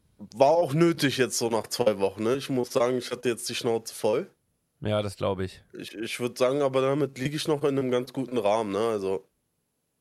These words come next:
Speaker 1: manche hatten wohl doch noch ein bisschen länger, manche hatten nur eine Woche.
Speaker 2: Ja, ich hatte es ja auch relativ lang.
Speaker 1: So, so was, was macht der Tim natürlich? Der Tim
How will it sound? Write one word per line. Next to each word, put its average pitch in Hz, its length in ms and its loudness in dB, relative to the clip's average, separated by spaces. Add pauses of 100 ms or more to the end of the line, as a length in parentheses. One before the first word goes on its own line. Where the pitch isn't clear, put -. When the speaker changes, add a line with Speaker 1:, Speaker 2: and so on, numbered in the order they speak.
(260)
Speaker 1:
manche 101 340 0
hatten 107 240 -2
wohl 101 320 0 (260)
doch 113 180 2
noch 120 160 0
ein 120 100 -4
bisschen 107 280 -6
länger, 120 360 0
manche 117 300 -2
hatten 107 180 0
nur 110 120 0
eine 107 140 -2
Woche. 165 440 -2 (420)
Speaker 2:
Ja, 107 260 0 (140)
ich 110 140 -2
hatte 107 80 -2
es - 60 -10
ja 104 60 0
auch 98 120 -4
relativ 95 340 -6
lang. 92 320 -6 (640)
Speaker 1:
So, 113 480 0 (560)
so 139 200 -4
was, 147 280 2
was 147 360 0
macht 170 220 2
der 175 140 4
Tim 185 180 2
natürlich? 185 520 2
Der 143 140 0
Tim 156 380 -2